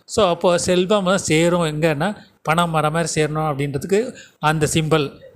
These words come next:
ஓகேங்களா? அதுக்கு அடுத்தது, பனைமரம் இருக்கிற இடத்துலலாம் நீங்க பார்த்தீங்கன்னா, நீரோட்டம் மேலோட்டமாவே இருக்கும். அதாவது நிலத்தடி நீர் பார்த்தோங்க அப்படின்னா, உங்களுக்கு இருபது அடி, இருபத்தஞ்சு அடியிலேயே வந்து நிலத்தடி நீர் இருக்கும் உங்களுக்கு. நம்ம இப்போல்லாம் போர்லாம் போட்டா என்ன பண்றோம்?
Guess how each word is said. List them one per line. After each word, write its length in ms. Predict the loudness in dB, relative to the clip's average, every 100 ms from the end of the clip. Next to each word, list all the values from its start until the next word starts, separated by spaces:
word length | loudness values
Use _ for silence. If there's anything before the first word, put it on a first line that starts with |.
| -2
ஓகேங்களா? 640 | 0 0 0 0 0 -4
அதுக்கு 300 | -6 -2 0
அடுத்தது, 680 | 0 2 0 2 0 -2 -12 _ -6
பனைமரம் 460 | 0 2 2 2 2
இருக்கிற 440 | 0 0 0 2
இடத்துலலாம் 420 | 0 0 0 0 -2
நீங்க 160 | -4
பார்த்தீங்கன்னா, 540 | -2 -2 -2 -2 -2 -4 -10 -18 -4
நீரோட்டம் 520 | 0 2 2 0 0 0
மேலோட்டமாவே 640 | 2 2 2 0 0 2
இருக்கும். 360 | 0 -4 -14 -20 -20 -4
அதாவது 640 | 0 2 2 2 0 0
நிலத்தடி 500 | -2 -2 0 0 0
நீர் 240 | 0 -2 -2
பார்த்தோங்க 360 | -4 -2 -2 -2
அப்படின்னா, 400 | -2 -4 -2 -4 -8 -20 _
உங்களுக்கு 460 | -4 -2 0 0 2
இருபது 320 | 2 4 2
அடி, 420 | 2 0 -4 -14 _
இருபத்தஞ்சு 540 | 0 2 2 0 0 0
அடியிலேயே 300 | 0 0 0
வந்து 220 | 0 -4
நிலத்தடி 500 | -2 0 0 0 0
நீர் 180 | 0 0
இருக்கும் 280 | 0 -4 -8
உங்களுக்கு. 420 | -8 -12 -14 -16 -20 _
நம்ம 200 | -4 0
இப்போல்லாம் 480 | 0 2 0 0 0
போர்லாம் 380 | 2 2 2 0
போட்டா 220 | 0 0
என்ன 160 | 0 -2
பண்றோம்? 280 | -4 -4